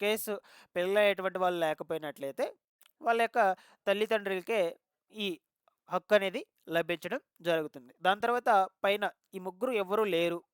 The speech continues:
ఇక నెక్స్ట్ ఆప్షన్ వచ్చేసి ఏంటంటే తమ్ముడు, అక్క చెల్లెళ్ళు, brother and sisters ఎవరైనా ఉన్నట్లయితే యజమానికి వాళ్ళ పేరు మీదకి చేంజ్ చేసుకోవచ్చు అనమాట. పై పేర్కొన్నటువంటి ఈ భార్య, భర్త,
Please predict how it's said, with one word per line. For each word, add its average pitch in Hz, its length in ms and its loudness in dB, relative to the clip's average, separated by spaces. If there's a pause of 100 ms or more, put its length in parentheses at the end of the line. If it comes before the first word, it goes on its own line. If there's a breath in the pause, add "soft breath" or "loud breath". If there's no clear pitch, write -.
(960 soft breath)
ఇక 285 100 2 (200)
నెక్స్ట్ 214 300 -2
ఆప్షన్ 254 340 0
వచ్చేసి 226 340 -4
ఏంటంటే 208 360 -4 (280)
తమ్ముడు, 214 340 0 (180)
అక్క 175 220 -6
చెల్లెళ్ళు, 165 360 -6 (220)
brother 165 260 -2
and 190 140 -8
sisters 175 400 -10
ఎవరైనా 156 380 -4
ఉన్నట్లయితే 151 480 -6
యజమానికి 165 500 -4 (720 soft breath)
వాళ్ళ 240 180 4 (100)
పేరు 226 200 0
మీదకి 208 240 -6
చేంజ్ 196 240 -4
చేసుకోవచ్చు 160 500 -8
అనమాట. 123 260 -18 (240)
పై 160 100 -4 (480)
పేర్కొన్నటువంటి 180 680 -2 (220)
ఈ - 20 -6 (100)
భార్య, 156 260 0 (100)
భర్త, 160 260 -2